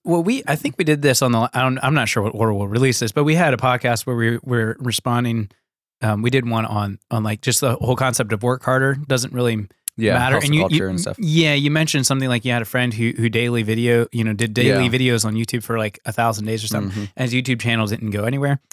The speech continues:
Speaker 2: Right.
Speaker 1: And, and that, y-, I wondered a bit with you, 'cause you're, you're cranking out, you know, good stuff every week, every two weeks, and you're, you know, you were at sixteen hundred subscribers. Like, it, it wasn't like you had blown up.
Speaker 2: Right, yeah.
Speaker 1: And I think having something like this is reassuring.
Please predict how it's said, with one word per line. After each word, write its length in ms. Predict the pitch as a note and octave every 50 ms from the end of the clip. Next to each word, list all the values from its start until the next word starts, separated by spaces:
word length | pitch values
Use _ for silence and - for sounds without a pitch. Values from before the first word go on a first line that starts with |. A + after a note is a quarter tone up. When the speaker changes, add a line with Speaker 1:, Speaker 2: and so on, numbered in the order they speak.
| -
Speaker 2:
Right. 320 | - - G2+ G2 F#2 F2 - _ _ - - - -
Speaker 1:
And, 280 | - D3 C#3+ D3 C#3 -
and 320 | C#3+ C3 B2 A#2+ A#2 A2+ - -
that, 180 | - D3 D#3+ -
y-, 140 | - D3 - - - - - - - - - - -
I 80 | D3+
wondered 320 | D3+ D#3 F#3+ A3 G#3+ G3+ D#3
a 40 |
bit 160 | C3+ D3+ D3 C#3+
with 180 | B2+ B2 A2+ A2+
you, 280 | A#2+ C3+ D#3+ D3 B2+
'cause 200 | A2+ - C3 A2+
you're, 260 | B2 B2 B2 B2 B2+ - -
you're 220 | B2 B2+ B2 A#2+
cranking 340 | - - E3+ F3+ D#3+ D3 C3
out, 220 | A#2+ A#2+ A#2+ - _ -
you 120 | G#3 A3
know, 80 | E3 B2+
good 300 | A#2 - F#3 G3+ E3+ -
stuff 580 | - - F#3+ F3 D3 B2 A#2+ - - - - _ _ _ _ _ _ _ _
every 340 | - C#3+ D3+ D3 D3 C3+ B2
week, 480 | A2+ G2 G#2+ G#2 A2+ A#2+ A#2+ A#2+ A#2 -
every 160 | B2 A2 A2+
two 220 | - - - C3+
weeks, 380 | A#2+ A#2+ A2+ A2+ A2 - - - - _ _ _ _ _ _ _ _
and 320 | - B2 B2+ B2+ B2 B2 B2+
you're, 340 | B2 C3 C3+ C3 C3 C3 C3+ C#3+
you 120 | - E3
know, 180 | F3 D3+ B2+ A#2+
you 120 | B2 B2+ C3
were 60 | C3+
at 100 | C3+ C3
sixteen 300 | B2+ C#3+ C3 - C#3 A#2+
hundred 200 | B2 C3 A#2+ A2
subscribers. 600 | - G#2+ - - - C#3 B2 A2+ G2 G#2 G#2+ G#2+
Like, 160 | B2+ B2 A2+ -
it, 80 | -
it 160 | - C3+ C3
wasn't 240 | C3 C3+ B2 B2 B2
like 180 | A#2 A#2 G#2 -
you 100 | B2 A#2
had 140 | A2 G#2 G2
blown 280 | A2+ A2+ A2+ G#2 G#2
up. 240 | A2+ A2 G2 G2+ -
Speaker 2:
Right, 340 | - G#2+ A2 G#2+ G2 F#2 G2
yeah. 220 | G2+ G#2 G2 F#2 F2
Speaker 1:
And 200 | C3+ C3+ C#3 C#3+
I 160 | - C3 B2+
think 200 | A2 C#3+ D3 -
having 300 | C3 A#2 B2+ B2 A#2+ A2+
something 180 | G#2 A2+ A2+ A2
like 120 | G#2+ G#2+ G#2
this 220 | A#2+ A2+ G#2 -
is 100 | G#2 F#2
reassuring. 480 | G#2 G#2 G#2 G2 - - A2+ G#2+ A2